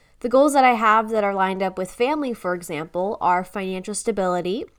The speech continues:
which for me means to have a stable emergency fund and minimal debt, having a calm and warm home. This means keeping my current home in order and a happy place, and also purchase a home one day,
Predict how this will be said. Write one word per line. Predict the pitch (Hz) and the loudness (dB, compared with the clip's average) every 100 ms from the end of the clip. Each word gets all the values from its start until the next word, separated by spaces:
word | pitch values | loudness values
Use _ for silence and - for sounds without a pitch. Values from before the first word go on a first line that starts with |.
| - | -8
which | 202 202 | -6 -6
for | - 190 | -8 -6
me | 185 208 | -6 -6
means | 202 190 - | -8 -8 -8
to | 180 | -8
have | 185 | -8
a | 175 | -10
stable | - 165 214 | -6 -4 -2
emergency | 262 233 226 214 220 | -2 -2 -4 -6 -8
fund | 208 196 202 262 | -4 -4 -4 -8
and | - 160 151 | -10 -10 -8
minimal | 151 180 254 | -8 -8 -4
debt, | 175 196 - _ _ _ _ _ _ - | -4 -4 -6 _ _ _ _ _ _ -4
having | 214 226 233 | 0 0 -2
a | |
calm | 226 226 208 214 226 | -6 -4 -2 -2 -4
and | 214 196 | -6 -6
warm | 180 196 | -6 -6
home. | 254 180 165 254 339 _ _ _ - | -6 -6 -6 -8 -12 _ _ _ -10
This | 190 190 | -8 -6
means | 208 208 - | -6 -6 -8
keeping | 214 208 | -8 -6
my | 196 180 | -6 -8
current | - 294 311 | -4 -4 -2
home | 302 285 | -2 -2
in | 277 | -4
order | - 233 226 226 | 0 0 2 -2
and | 190 180 - | -2 -6 -6
a | |
happy | 190 226 233 240 | -4 -4 -4 -6
place, | - 143 196 - - - - | -4 -4 -4 -8 -14 -18 -12
and | 226 | -6
also | - 370 - 214 202 233 | -2 -2 -2 -4 -4 -6
purchase | - 214 208 | -8 -8 -8
a | 170 | -8
home | 233 320 | -6 -6
one | 214 160 | -8 -8
day, | 139 143 | -8 -8